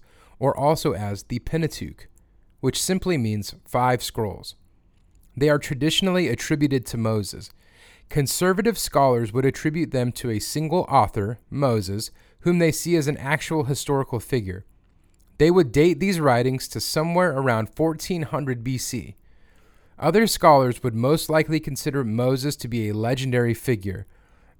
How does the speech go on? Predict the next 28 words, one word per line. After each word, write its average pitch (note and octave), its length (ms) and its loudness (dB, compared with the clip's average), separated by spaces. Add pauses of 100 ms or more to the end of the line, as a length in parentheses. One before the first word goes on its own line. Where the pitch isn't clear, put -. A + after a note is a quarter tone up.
and C3 240 0
most F#3 320 4
see B2 320 -2
the, A#2+ 260 -4
these D#3+ 320 0
five D3 260 4
books G2+ 280 -4
as G#2 80 -6
products C3+ 500 -2
of G2 160 -6
multiple B2+ 480 -4
authors G2 500 -6 (360)
edited C#3+ 360 4
at A#2 160 0
several E3 380 2
points G#2 540 -4 (100)
throughout A#2+ 240 0
many C#3 240 2
years, G#2+ 460 -4 (360)
up C#3 200 -2
until F3 320 0
around A2+ 360 0
five B2 360 0
hundred B2+ 400 -4
B A2 160 -6
C, - 340 -12 (320)
maybe A2+ 300 -4
later. G2+ 320 -10